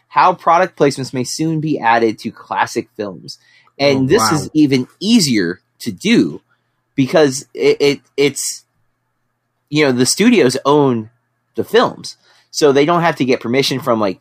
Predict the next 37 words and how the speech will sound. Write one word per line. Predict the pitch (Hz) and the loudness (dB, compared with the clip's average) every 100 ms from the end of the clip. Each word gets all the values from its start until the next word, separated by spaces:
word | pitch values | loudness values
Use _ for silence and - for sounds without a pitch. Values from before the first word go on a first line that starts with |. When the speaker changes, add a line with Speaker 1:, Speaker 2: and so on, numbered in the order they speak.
| _ | _
Speaker 1:
you | 123 113 | -4 -4
know, | 101 | -2
the, | 107 101 | -2 -4
the | 101 107 | -2 -4
estates | - - 143 147 - | -4 0 0 0 -4
of | 117 | 0
all | 110 107 | 0 0
the | 98 | -2
different | 107 104 85 | -8 -8 -6
actors | 120 151 165 160 | -6 -2 -2 0
because | 123 131 113 | -2 -2 2
they | 120 | 2
already | 127 120 | 4 2
have | 110 127 131 | 2 -2 0
the | 110 | 2
rights | 113 120 - | 2 0 -4
to | 110 | -4
these | 101 - | -4 -2
films, | 165 156 - - _ - | 0 0 -4 -20 _ -6
but | 120 | 0
they | 160 165 | 4 2
can | 156 156 | 0 -4
get | 135 123 - _ | -2 -2 -4 _
contracts | - 240 262 107 120 - _ _ _ | -4 -2 0 -2 -2 -10 _ _ _
with | - 131 127 - _ _ _ - _ - | 0 2 2 -2 _ _ _ -20 _ -4
modern | 123 151 190 147 | 0 2 0 0
day | 139 120 | 0 2
advertisers | 123 151 127 104 107 104 - - | 0 0 -2 -2 0 -4 -6 -6
and | 120 | -4
insert | 117 - 170 175 - | -4 -4 0 -2 -2
product | - 170 196 123 | -2 0 0 -2
placements | 117 101 107 104 - _ _ _ _ - | -4 -6 -8 -12 -16 _ _ _ _ -2
into | 165 185 165 170 151 | 0 0 -2 -2 -2
the | 131 | -2
films | 151 135 120 | -2 -2 -6
digitally. | - 143 151 101 65 50 _ _ _ _ | -8 -4 -2 -4 -10 -18 _ _ _ _
Um, | 127 117 107 101 | 0 0 0 -6